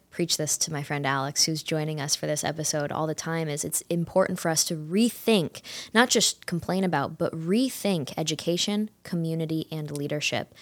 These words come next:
And one of the most desperate situations where that is needed, I would say, is, is how we support the veteran community. I think there's a million things that can be discussed in terms of how we can better serve the veteran community, and a lot of that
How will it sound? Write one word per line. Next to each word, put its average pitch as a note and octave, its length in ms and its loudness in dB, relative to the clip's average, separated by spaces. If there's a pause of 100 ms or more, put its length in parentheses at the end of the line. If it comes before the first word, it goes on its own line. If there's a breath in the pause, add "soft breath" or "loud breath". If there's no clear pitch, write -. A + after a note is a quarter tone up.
(320 loud breath)
And E3+ 100 2
one E3+ 120 4
of E3 100 0
the D#3+ 160 2 (640)
most F3 400 2 (460)
desperate G3 520 4
situations D#3 920 0
where E3 140 -2
that D3+ 180 0
is D3+ 180 -2
needed, C#3+ 380 -4
I C#3+ 80 -4
would D3 140 -4
say, D3+ 220 -2
is, D3+ 180 0
is D#3 280 -4 (120)
how D#3+ 240 -2
we D3+ 100 0
support D3+ 380 -2
the D3 80 -8
veteran D3 320 -6
community. D3 500 -8 (380 loud breath)
I G3+ 80 6
think B3+ 120 6
there's A#3+ 160 8
a G3+ 60 6
million F3 300 4
things D#3+ 220 2
that D#3+ 140 -2
can E3 280 -2
be D3+ 340 -2
discussed D3+ 640 0
in D#3+ 80 -2
terms D#3 240 -6
of D3+ 100 -6
how D3+ 140 -6
we D3 80 -6
can D3 160 -8
better C#3+ 220 -8
serve D3+ 220 -2
the D3 100 -6
veteran D3 300 -4
community, D3+ 640 -4
and D3+ 200 -8
a D#3+ 80 -6
lot D3+ 200 -4
of D3 80 -6
that C#3 240 -2